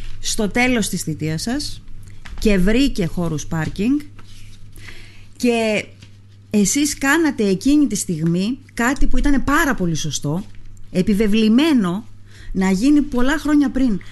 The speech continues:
Κάνετε εκείνη την παρέμβαση στη Μητροπόλεως με τα, με τα, με τα κολονάκια.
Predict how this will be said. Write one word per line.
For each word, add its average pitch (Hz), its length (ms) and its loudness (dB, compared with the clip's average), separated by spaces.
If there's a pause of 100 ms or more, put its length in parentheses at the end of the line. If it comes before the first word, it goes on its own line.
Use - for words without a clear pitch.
(100)
Κάνετε 262 380 2
εκείνη 285 340 2
την 247 120 0
παρέμβαση 262 500 2
στη 247 120 0
Μητροπόλεως 220 800 0 (320)
με 208 200 4
τα, 208 480 2
με 214 180 0
τα, 202 300 2
με 208 80 2
τα 208 100 -2
κολονάκια. 208 640 -2